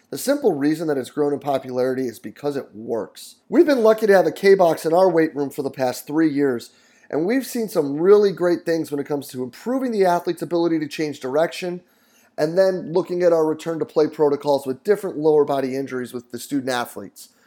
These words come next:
The love-hate relationship that everyone has with the K-Box is now just gonna grow more with the addition of the K-Pulley.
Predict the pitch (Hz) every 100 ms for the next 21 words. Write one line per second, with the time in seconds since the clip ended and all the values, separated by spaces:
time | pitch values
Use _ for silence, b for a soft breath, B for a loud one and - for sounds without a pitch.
0 | _ 156 175 285 226 240 202 190 190 190
1 | 185 185 175 156 190 202 185 160 170 160
2 | 147 135 - 160 175 151 127 113 - 135
3 | 147 175 190 175 156 180 165 139 165 151
4 | 143 160 156 135 139 135 135 139 - 131
5 | 127 139 131 - 131 110 90